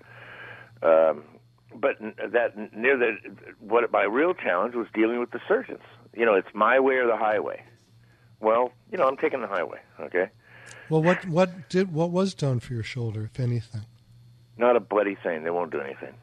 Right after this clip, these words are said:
Speaker 1: They wanted me to do the, uh,
Speaker 2: No, what initially
Speaker 1: yeah, you
Speaker 2: was
Speaker 1: know, I'm
Speaker 2: done?
Speaker 1: ve-,
Speaker 2: Was
Speaker 1: I'm
Speaker 2: any,
Speaker 1: very,
Speaker 2: was any
Speaker 1: I'm very open to the idea of, uh, rich, of the platelet-rich plasma.
Speaker 2: Okay.
Speaker 1: And that was the only thing offered to me, but it won't address my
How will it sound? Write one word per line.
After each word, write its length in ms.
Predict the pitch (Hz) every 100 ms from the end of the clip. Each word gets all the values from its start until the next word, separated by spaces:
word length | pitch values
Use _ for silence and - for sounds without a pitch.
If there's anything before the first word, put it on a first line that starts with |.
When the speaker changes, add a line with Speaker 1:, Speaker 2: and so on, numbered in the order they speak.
| 113
Speaker 1:
They 80 | 107
wanted 240 | 110 104
me 140 | 104
to 100 | 98
do 220 | 92 98 90
the, 500 | 92 90 90 85 82
uh, 40 |
Speaker 2:
No, 160 | 160 165
what 200 | 160 180
initially 480 | 170 180 - - 139
Speaker 1:
yeah, 40 |
you 60 | 120
Speaker 2:
was 200 | 113 113
Speaker 1:
know, 60 |
I'm 40 | 123
Speaker 2:
done? 80 | 123
Speaker 1:
ve-, 20 |
Speaker 2:
Was 140 | 123 151
Speaker 1:
I'm 60 |
Speaker 2:
any, 140 | 147 160
Speaker 1:
very, 440 | 123 147 170 151
Speaker 2:
was 160 | 147 139
any 220 | 160 160
Speaker 1:
I'm 140 | 165 107
very 360 | 117 127 160 -
open 360 | 143 143 117
to 120 | 107 107
the 140 | 104
idea 320 | 98 95 101
of, 120 | 87
uh, 320 | 82 65 87 82
rich, 220 | 95 107 - - -
of 240 | 92 85
the 80 | 90
platelet-rich 580 | - 120 104 107 95 95 - -
plasma. 460 | 82 71 - 80 - - - -
Speaker 2:
Okay. 360 | 127 - 113 117
Speaker 1:
And 100 | 95
that 100 | 110
was 100 | 139
the 60 | 139
only 140 | 139
thing 140 | 123 110
offered 360 | 104 135 113
to 100 | -
me, 100 | 90
but 200 | 87 104
it 120 | 101 90
won't 320 | 107 123 -
address 380 | 92 107 107 107 -
my 240 | 104 95